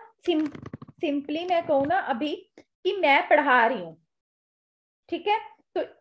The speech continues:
इसमें क्या है, जो काम करता है ना, जो काम करता है, अभी सबसे पहले हम दो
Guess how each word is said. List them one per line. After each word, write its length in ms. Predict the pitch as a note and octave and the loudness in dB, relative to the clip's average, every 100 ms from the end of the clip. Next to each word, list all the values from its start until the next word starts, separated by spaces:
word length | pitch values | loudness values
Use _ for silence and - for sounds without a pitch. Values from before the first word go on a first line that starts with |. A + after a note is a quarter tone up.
| - | -12
इसमें 320 | - F#4 G4 | -8 -6 -4
क्या 120 | G4 | 0
है, 280 | F4+ G#4+ G4 - _ _ _ | 2 0 -4 -14 _ _ _
जो 320 | G3+ - F#4+ | -10 0 0
काम 320 | G#4 F#4+ F#4+ A4+ - | 2 2 2 -2 0
करता 360 | D4+ A#3+ - F4 | 2 2 4 4
है 200 | F#4 E4+ | 4 0
ना, 180 | G4+ C#5 - _ _ _ _ _ _ _ _ _ - | -2 -4 -12 _ _ _ _ _ _ _ _ _ -10
जो 180 | G3 E4 | -6 -4
काम 400 | E4 C#4+ E4+ - | 0 0 0 0
करता 340 | C4 A3 C4+ | -2 0 0
है, 220 | C4+ G4 | 0 0
अभी 360 | - A#3+ D#4+ E4+ | -4 -4 -4 -4
सबसे 260 | D#4 - F4+ | -6 -6 -4
पहले 280 | F4 C#4+ D4 | -2 0 0
हम 320 | E4 D4+ E4 | -2 -4 -6
दो 520 | G#3 C4 C4 D#4+ F4+ | 0 2 4 2 -4